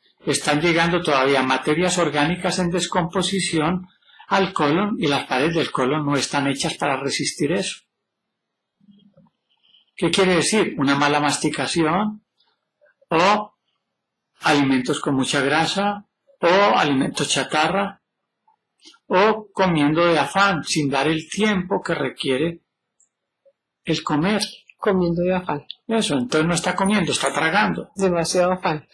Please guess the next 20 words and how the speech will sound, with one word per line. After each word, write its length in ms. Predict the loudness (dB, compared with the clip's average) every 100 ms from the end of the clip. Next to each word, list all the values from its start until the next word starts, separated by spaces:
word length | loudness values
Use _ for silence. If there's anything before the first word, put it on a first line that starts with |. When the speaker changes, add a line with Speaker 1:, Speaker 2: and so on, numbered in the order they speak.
| -20 -14
Speaker 1:
Claro, 300 | -4 -2 0
entonces 340 | -2 -2 0 0
no 140 | 0
come, 320 | 2 2 0
traga, 400 | 0 0 2 -2
que 140 | -2 -2
es 40 |
distinto. 440 | -2 -4 -2 0 2
Speaker 2:
Ujú. 500 | 2 0 -2 -8 -8 -12 -10 -10 -2
Speaker 1:
Y 40 | 0
resulta 460 | 2 2 0 -2
que 80 | 0
uno 120 | 2
al 120 | 2 0
comer 300 | 0 0 2
debe 160 | 2
aplicar 580 | 0 -2 -4 0 0 0
la 160 | 0 0
dieta 460 | 0 0 0 -4
chicle. 580 | 0 0 0 -2 -4 -10